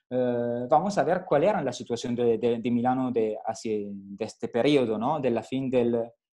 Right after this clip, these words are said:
siglo quince, del inicio del siglo dieciséis. Bien, esta es Milano. Aquí hay la catedral, el Duomo de Milano. Aquí, de hecho, hay el, em, San Sátiro, que es la, la iglesia que vimos antes,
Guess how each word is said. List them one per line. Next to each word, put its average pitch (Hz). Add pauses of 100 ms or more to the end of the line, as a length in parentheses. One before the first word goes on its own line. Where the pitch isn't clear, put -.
(100)
siglo 123
quince, 156
del 113
inicio 123
del 117
siglo 117
dieciséis. 107 (220)
Bien, 123
esta 196
es 135
Milano. 135 (220)
Aquí 117
hay 147
la 120
catedral, 127 (120)
el 107
Duomo 143
de 127
Milano. 165 (140)
Aquí, 170
de 165
hecho, 147
hay 127
el, 117
em, 107 (160)
San 123
Sátiro, 139
que 120
es 113
la, 113
la 117
iglesia 139
que 120
vimos 123
antes, 107